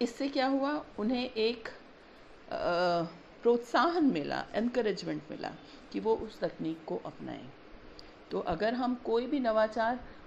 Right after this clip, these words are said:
हम ये उम्मीद नहीं कर सकते कि वो idea market में आया, गांव में आया और हमने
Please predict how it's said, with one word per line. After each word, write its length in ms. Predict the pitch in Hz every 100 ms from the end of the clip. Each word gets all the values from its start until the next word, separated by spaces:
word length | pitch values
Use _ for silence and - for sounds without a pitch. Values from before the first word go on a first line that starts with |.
| -
हम 160 | 226
ये 160 | 220 247
उम्मीद 400 | 233 202 220 247
नहीं 180 | 262 269
कर 160 | 254 220
सकते 320 | 214 214 226
कि 120 | 233
वो 200 | 226 226
idea 400 | - 180 185 214
market 440 | 220 202 185 202 220
में 160 | 214
आया, 380 | - 151 160 233 - - - -
गांव 220 | 175 165 170
में 160 | 190
आया 340 | 185 180 208 370 - - - -
और 260 | 196 233 311
हमने 680 | - - 190 208 214 214